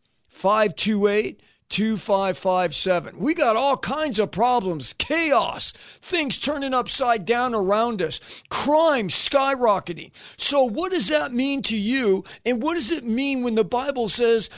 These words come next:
that in the last days, these difficult times will come? I mean, because what the Bible does here in Second Timothy three one, it puts all of that responsibility,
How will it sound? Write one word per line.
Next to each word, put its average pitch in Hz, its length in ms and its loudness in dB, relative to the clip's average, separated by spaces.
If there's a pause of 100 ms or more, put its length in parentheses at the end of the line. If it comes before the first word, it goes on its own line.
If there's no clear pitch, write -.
(120)
that 233 220 2
in 240 200 -2
the 240 120 2
last 240 460 -4
days, 233 400 -4
these 254 320 -2
difficult 240 760 -2
times 254 500 -4
will 254 200 -4
come? 269 460 -6 (680)
I 190 120 0
mean, 220 280 -2 (200)
because 240 480 0
what 269 220 0
the 226 100 6
Bible 254 460 0
does 220 340 0
here 247 320 0
in 196 80 -2
Second 196 420 -6
Timothy 185 400 -6
three 202 240 -4
one, 180 400 0 (600)
it 254 300 -6
puts 190 460 -2 (160)
all 220 460 -4
of 160 320 -4
that 180 280 -4
responsibility, 180 1400 -6